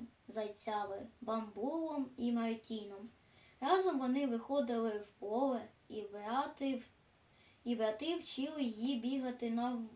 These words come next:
випередки. Тепер, коли діти залишилися сам-, самі, їхні дні починалися з того, що Мартіна вибігала на ранкову прогулянку.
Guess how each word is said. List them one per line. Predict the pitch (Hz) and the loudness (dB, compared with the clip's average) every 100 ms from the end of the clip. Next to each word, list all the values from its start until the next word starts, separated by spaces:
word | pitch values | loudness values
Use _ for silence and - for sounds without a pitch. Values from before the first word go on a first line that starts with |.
| - - | -18 -16
випередки. | 220 240 247 233 202 202 - 196 233 - - - - - - - - - - - - - - - - - - - - - | -4 0 0 0 -6 -8 -10 -10 -10 -12 -20 -20 -6 -2 -2 -4 -12 -14 -10 -10 -10 -12 -20 -20 -20 -20 -18 -16 -16 -10
Тепер, | - 247 320 359 | -2 0 4 2
коли | 339 285 285 | 4 2 2
діти | 233 294 254 262 | 0 -2 -2 0
залишилися | 233 240 233 226 254 254 233 220 | 4 4 4 0 2 4 2 0
сам-, | 208 214 214 247 247 - | -8 -8 -2 -2 -4 -12
самі, | - 220 214 240 330 359 - - | -8 -6 0 0 0 -4 -10 -4
їхні | 247 247 240 220 - - - _ | -2 0 0 0 -2 -18 -20 _
дні | 226 233 285 370 - - - - - - | -2 2 2 0 -4 -16 -20 -20 -20 -2
починалися | 233 233 226 220 269 285 262 226 | 0 0 -2 -2 0 2 0 -2
з | 220 | -6
того, | - 254 285 247 | -2 0 2 -2
що | - 220 | -4 -8
Мартіна | 208 208 196 240 277 | -8 -10 -10 -2 0
вибігала | 247 214 202 214 240 285 240 | 0 -2 -6 -4 -2 0 0
на | 208 202 | -4 -10
ранкову | 202 - - 262 285 220 | -14 -14 -2 -2 0 -4
прогулянку. | - 98 220 277 285 262 233 226 214 | -6 -6 2 4 4 4 2 -2 -10